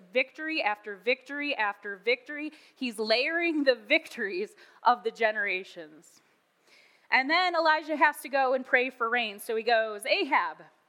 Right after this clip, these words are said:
'cause all of Israel went down to take care of the prophets, "Ahab, go get something to eat and drink, because I hear a mighty rainstorm coming." Now, in the natural, Elijah probably didn't hear anything. There was no wind. There hasn't been rain in three and a half years.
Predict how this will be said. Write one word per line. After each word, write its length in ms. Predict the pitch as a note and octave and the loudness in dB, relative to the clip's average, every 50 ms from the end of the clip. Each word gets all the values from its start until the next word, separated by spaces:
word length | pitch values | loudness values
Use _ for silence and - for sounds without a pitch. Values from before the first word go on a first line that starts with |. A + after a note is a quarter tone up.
| _ _ _ _ _ _ | _ _ _ _ _ _
'cause 160 | - - F#3+ G#3+ | -18 -10 -4 0
all 160 | G3 G3+ G#3+ | 0 0 0
of 80 | G3+ | 0
Israel 380 | G#3 G3+ F#3 G3 G3 G3 G3 F#3+ | -4 -8 -6 -6 -4 -4 -4 -4
went 180 | F#3+ F#3 F#3+ F#3+ | -6 -8 -6 -4
down 160 | G3 F#3+ F#3+ | -6 -6 -6
to 60 | F#3+ | -8
take 200 | - - G3 F#3 | -10 -12 -12 -8
care 140 | - G#3 G3 | -6 -6 -6
of 60 | G3 | -6
the 60 | G#3 | -4
prophets, 420 | - G#3 F#3 E3+ - G3 G3 - _ - - - - _ _ _ - | -2 -2 -2 -2 -2 -6 -12 -18 _ -20 -20 -20 -20 _ _ _ 2
"Ahab, 480 | D4+ F#4 F#4 C#4+ D#4 B3+ G3 F#3 - - - _ _ _ _ | 2 2 4 4 4 4 4 0 -6 -12 -20 _ _ _ _
go 140 | - C4+ C#4+ | 0 0 0
get 180 | D4 F4 F4 | 0 -4 -4
something 360 | - E4+ D#4 D4 C4+ D4+ C4+ | -2 -2 -2 -2 -2 -4 -4
to 40 | B3 | -4
eat 200 | G#3+ A3+ B3 - | -6 -10 -12 -10
and 100 | B3+ A#3 | -10 -8
drink, 420 | G#3 G#3 G#3 G3+ F#3+ F3 - - - | -6 -6 -6 -6 -6 -12 -18 -20 -20
because 420 | _ - - - A3+ G#3+ G3+ G3 - - _ _ _ _ _ | _ -20 -4 0 0 0 0 -4 -12 -20 _ _ _ _ _
I 120 | F#3+ G#3+ A3 | -8 -8 -8
hear 480 | - - - B3+ B3 B3+ C4 C4 C4+ - | -8 -10 -6 -2 2 4 6 6 4 4
a 80 | A3 G#3 | -2 -6
mighty 400 | G3+ G#3 G#3 G#3 A3 G#3+ A3 G#3 | -4 -4 -4 -4 -4 -8 -12 -12
rainstorm 640 | G3 G3 F#3+ F#3+ F#3 F#3 - - - F3+ F3 F3+ F3+ | -12 -12 -12 -12 -14 -18 -18 -16 -14 -14 -14 -14 -16
coming." 460 | - - F#3+ E3 E3+ D#3 C#3+ D3+ D#3+ _ _ _ _ _ _ _ _ _ _ _ _ _ | -18 -20 -20 -18 -20 -20 -20 -20 _ _ _ _ _ _ _ _ _ _ _ _ _ _
Now, 160 | A#3+ A#3+ B3 | -2 0 2
in 80 | C4+ C#4 | 2 2
the 80 | C4+ | 2
natural, 420 | C4 C4+ C#4 D4 - - D4 C4+ B3 | 2 2 2 2 2 2 2 2 4
Elijah 400 | A#3 A3+ A3+ A#3 A#3 A#3+ A#3 A#3 | 4 4 2 2 2 -2 -8 -12
probably 540 | - - B3 C4 C4+ C#4+ B3+ B3 B3+ C4 | -6 -4 -4 -2 -2 -4 -8 -8 -8 -4
didn't 240 | A3+ A3+ B3 C4+ C#4 | -2 -2 -2 -2 -4
hear 260 | - - C4+ C#4 C#4+ | -6 -6 0 2 2
anything. 460 | C4+ C#4+ E4 F4 C4+ - G3+ F#3+ E3+ F3 | 2 2 0 -6 -10 -12 -14 -16 -14 -12
There 160 | F3 F3+ F3+ | -12 -10 -10
was 160 | F#3 F#3 F#3 | -12 -14 -12
no 220 | F#3+ F#3+ G3 G3+ | -10 -10 -8 -8
wind. 320 | F#3+ F#3 G3+ A#3+ C#4 D4+ C4 | -6 -6 -4 -4 -2 -4 -4
There 180 | - F#3 F3+ | -4 -4 -4
hasn't 280 | F3+ F3+ F#3 - G3 F3+ | -2 -4 -6 -8 -8 -6
been 180 | F#3+ F3+ F3+ F3+ | -6 -6 -4 -6
rain 200 | F#3 G3 F#3+ G3 | -8 -8 -8 -12
in 120 | F#3 F3 | -16 -18
three 220 | - - F#3+ F#3 | -16 -14 -12 -12
and 100 | F#3 F#3 | -12 -12
a 20 | F3+ | -12
half 320 | - G3+ F#3+ F3+ F3 - | -8 -4 -4 -4 -4 -6
years. 400 | B3 C4+ D4+ D#4 D#4+ D#4 D#4 D#4 | -10 -6 -4 -2 -2 -2 -4 -6